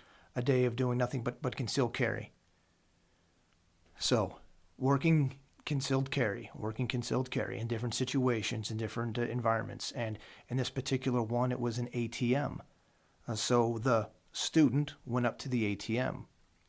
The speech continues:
and they're getting ready to, to take out some money. And then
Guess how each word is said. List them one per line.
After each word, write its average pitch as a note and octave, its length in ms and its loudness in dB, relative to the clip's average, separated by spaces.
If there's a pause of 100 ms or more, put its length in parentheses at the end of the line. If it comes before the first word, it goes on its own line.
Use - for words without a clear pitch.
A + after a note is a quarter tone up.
(260)
and B2+ 80 -2
they're A#2 80 -2
getting A#2 220 0
ready A#2 180 2
to, G#2 140 -2
to - 180 -8
take A2 240 -6
out G2 160 2
some G2+ 160 -4
money. G#2 380 -2 (640)
And A2+ 140 -2
then A#2 360 -2